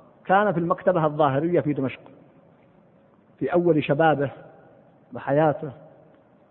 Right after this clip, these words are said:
وبقي على هذا المنهج حتى مات في الجدية، بالذات فيما يتعلق بالجدية عجيب جدا رحمه الله، حتى مات.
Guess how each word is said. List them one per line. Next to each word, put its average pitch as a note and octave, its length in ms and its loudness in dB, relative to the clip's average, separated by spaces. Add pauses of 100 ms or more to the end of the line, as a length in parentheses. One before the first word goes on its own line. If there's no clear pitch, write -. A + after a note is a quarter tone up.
(140)
وبقي G#4 380 0
على C4 220 4
هذا B3+ 200 4
المنهج A#3+ 280 0
حتى - 320 -2
مات A3+ 260 2 (140)
في - 20 -2
الجدية، D3+ 600 -2
بالذات C#3 400 -4
فيما F3 160 -4
يتعلق F#3+ 380 -6
بالجدية G#3+ 520 -6
عجيب D#3+ 360 -4
جدا C#3 280 -4
رحمه A2+ 300 -8
الله، G2 200 -12 (260)
حتى - 240 -2
مات. C3 160 -6